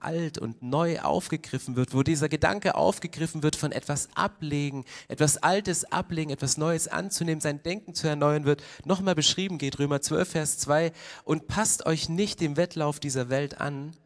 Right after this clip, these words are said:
sondern lasst euch in eurem Wesen verwandeln durch die Erneuerung eures Sinnes, eures Geistes, damit ihr prüfen könnt, was der gute und wohlgefällige und vollkommene Wille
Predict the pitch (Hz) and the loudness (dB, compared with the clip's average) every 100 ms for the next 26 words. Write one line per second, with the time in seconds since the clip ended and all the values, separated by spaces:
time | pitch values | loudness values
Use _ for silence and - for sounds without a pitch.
0 | _ _ _ - - 143 147 156 202 - | _ _ _ -8 -2 2 2 2 0 0
1 | - 135 135 - - _ 180 202 170 151 | 2 0 0 -6 -12 _ -4 -2 -2 -2
2 | 156 151 147 135 196 214 214 190 175 - | 0 -2 -2 0 0 0 -2 -2 -2 0
3 | 135 139 170 160 135 139 143 - _ _ | 0 0 0 -2 -2 -2 -8 -16 _ _
4 | - 131 - - 120 117 139 165 151 131 | -4 -2 -2 -2 -2 2 4 4 2 -2
5 | 135 120 120 113 - 135 101 - - - | -2 -4 -4 -2 -2 -2 -4 -4 -6 -10
6 | - - 143 160 160 - - 131 151 - | -20 -4 0 0 0 -2 0 0 0 0
7 | 113 101 127 139 170 151 - 190 220 - | -2 0 0 2 2 2 2 2 2 -2
8 | 156 143 151 160 - - - 123 - 143 | -2 2 2 0 -12 -18 -6 -2 2 0
9 | 151 196 214 202 180 135 117 165 185 175 | 2 0 2 2 2 0 2 4 4 2
10 | - 156 151 151 151 147 - - - - | 0 0 0 0 -2 -4 -14 -20 -12 -6
11 | 113 - 147 151 160 143 143 139 123 110 | -4 0 4 4 4 -2 -4 -2 -4 -2
12 | 131 131 123 | -2 -2 -6